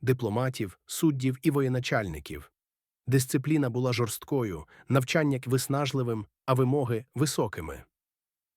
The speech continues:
Богдан опинився у світі, де день починався з молитви, навчання тривало по кілька годин без перерв, кожне слово мало значення.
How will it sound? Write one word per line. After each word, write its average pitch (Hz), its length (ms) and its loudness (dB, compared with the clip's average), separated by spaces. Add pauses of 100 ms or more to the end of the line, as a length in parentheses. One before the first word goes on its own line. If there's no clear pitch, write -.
Богдан 131 480 2
опинився 139 520 0
у 113 80 -4
світі, 135 540 -4 (200)
де 107 380 -2 (960)
день 135 300 4
починався 127 560 -2
з 107 60 -4
молитви, 120 600 -2 (360)
навчання 127 540 2
тривало 131 460 0
по 123 100 -4
кілька 127 300 -2
годин 123 360 0
без 104 160 -4
перерв, 120 520 -2 (480)
кожне 160 320 2
слово 139 500 0
мало 156 300 4
значення. 87 680 -4